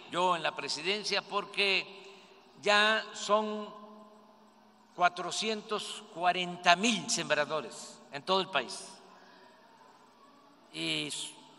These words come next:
se están cultivando más de un millón de hectáreas, se están sembrando alrededor de mil millones de árboles frutales y maderables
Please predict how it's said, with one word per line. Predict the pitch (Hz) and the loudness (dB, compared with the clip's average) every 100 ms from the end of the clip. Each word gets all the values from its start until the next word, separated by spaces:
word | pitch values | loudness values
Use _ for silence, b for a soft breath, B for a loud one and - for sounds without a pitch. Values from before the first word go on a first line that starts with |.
| - - - - - | -20 -20 -20 -20 -10
se | 160 | -6
están | 151 190 202 | -2 -2 -2
cultivando | - 190 165 170 196 185 180 | -4 -6 -2 0 0 0 0
más | 180 190 185 | 2 2 0
de | 185 | -4
un | 202 | -4
millón | 196 180 196 202 190 | -4 2 4 4 0
de | 180 | -6
hectáreas, | 180 - 185 160 113 - - - - - - - - - _ _ - | -4 6 6 6 -4 -8 -12 -14 -18 -20 -20 -20 -20 -20 _ _ -10
se | 165 | -4
están | 185 196 | -2 0
sembrando | 190 165 170 196 190 190 190 - - - - - - - _ _ _ _ _ - | -2 -2 2 2 0 -2 -4 -6 -16 -18 -20 -20 -20 -20 _ _ _ _ _ 0
alrededor | 160 175 170 175 170 208 196 | 0 0 -4 -6 -2 -2 -2
de | 185 180 | -6 -8
mil | 165 202 262 233 208 | -2 0 0 -2 -6
millones | 185 175 180 208 202 196 165 | -6 -4 -2 -2 -4 -8 -6
de | 180 190 | 0 4
árboles | 247 262 202 120 101 - - - - - - - - - _ _ | 6 4 -2 -4 -6 -10 -12 -12 -14 -16 -18 -20 -20 -20 _ _
frutales | - 151 - 196 190 185 170 | -12 -12 2 4 4 -4 -8
y | 165 | -6
maderables | 147 147 165 196 160 123 - - | -4 2 4 4 2 -8 -10 -12